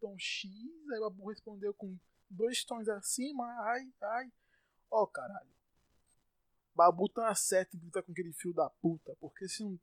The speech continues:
se não tem ele pra gritar, você vai ficar passando a mão na cabeça de, dessa desgraça, tem que sair logo, porra. Esse aí é outro.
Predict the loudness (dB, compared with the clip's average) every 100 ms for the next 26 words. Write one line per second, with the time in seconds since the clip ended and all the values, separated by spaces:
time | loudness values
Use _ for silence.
0 | -8 -8 -6 -8 -8 -6 -2 0 2 2
1 | 2 4 4 4 0 -2 0 4 4 4
2 | -2 0 -4 0 2 2 0 -6 -10 -12
3 | -6 -6 -6 0 0 0 -4 -4 0 6
4 | 6 6 -2 -18 -20 _ _ _ _ _
5 | _ _ _ _ _ _ _ _ -6 0
6 | 2 8 10 8 2